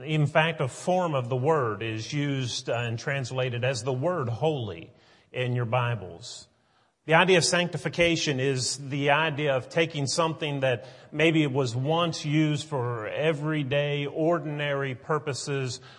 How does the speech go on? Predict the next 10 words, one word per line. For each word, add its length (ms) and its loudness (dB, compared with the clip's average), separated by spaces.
but 160 -2
now 240 0
you 220 -2
have 380 -4
a 280 -2
sanctified 1300 -4
purpose 420 -4
for 260 -4
it. 60 -6
You, 120 -4